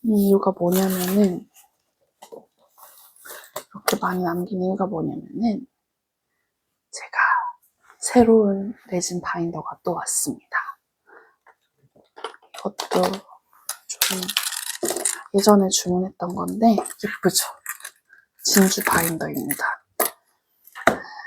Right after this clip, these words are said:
근데 이게 좀, 이게 아귀가 약간 안 맞아서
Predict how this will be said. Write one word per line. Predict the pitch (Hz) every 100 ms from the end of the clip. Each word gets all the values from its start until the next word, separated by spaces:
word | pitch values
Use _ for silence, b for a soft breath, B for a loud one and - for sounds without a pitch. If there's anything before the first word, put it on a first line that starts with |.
| B B _ - 247 247 220 B - _ _ _ _ _ _ _ _ - -
근데 | 208 196 180
이게 | 185 180
좀, | - 175 - B B B _ _ _
이게 | - 196 196
아귀가 | 139 175 180 208 202 180
약간 | 208 - 202
안 | 170 175
맞아서 | 180 175 170 208